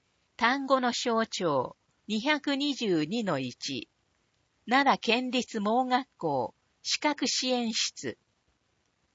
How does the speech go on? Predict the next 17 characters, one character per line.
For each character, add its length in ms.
電 320
話 260
零 220
七 300
四 260
三 380
五 300
六 480
三 340
一 340
七 320
一、 480
フ 100
ァ 40
ッ 40
ク 100
ス 400